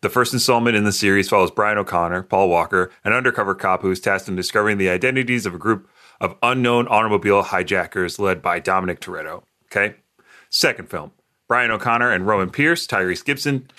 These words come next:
team up to go undercover for the U S Customs Service to bring down drug lord, uh, Carter Verone Colehauser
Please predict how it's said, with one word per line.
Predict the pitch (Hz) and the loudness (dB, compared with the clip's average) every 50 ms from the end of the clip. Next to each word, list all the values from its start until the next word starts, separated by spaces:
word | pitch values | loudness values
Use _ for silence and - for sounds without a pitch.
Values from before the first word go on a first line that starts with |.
| _ _ | _ _
team | - 208 208 190 170 | 0 2 4 4 4
up | 151 143 - | 2 0 -4
to | - 113 | 0 2
go | 120 117 | 2 2
undercover | 110 104 101 - - 110 107 107 107 104 104 104 - _ _ _ _ _ _ | 4 2 0 0 0 0 2 4 2 2 2 0 -6 _ _ _ _ _ _
for | - 101 95 | 0 2 2
the | 92 95 | 2 4
U | 113 139 | 2 2
S | 127 - | 2 2
Customs | - 117 104 - - 95 92 - | 0 -2 -2 -2 -4 -6 -2 0
Service | 107 95 90 90 - | 0 0 0 -2 -6
to | - 92 | -8 -2
bring | 82 117 135 139 120 | 0 0 2 2 0
down | 117 110 107 107 107 104 95 _ _ _ | 0 0 0 0 -2 -4 -6 _ _ _
drug | - - 120 123 110 | -2 0 0 0 2
lord, | 120 120 117 113 113 107 117 120 - _ | 4 4 4 4 4 0 -4 -12 -6 _
uh, | 107 95 92 92 92 | 0 0 0 0 -2
Carter | - - - 120 127 127 123 104 | -4 -2 0 2 4 4 4 4
Verone | 92 104 98 98 107 117 120 123 127 131 139 139 | 4 2 4 4 4 4 4 2 2 0 -2 -4
Colehauser | 139 - - 107 98 90 - 92 90 87 82 87 92 104 120 | -6 0 2 2 4 4 2 0 0 0 0 -2 -2 -2 -2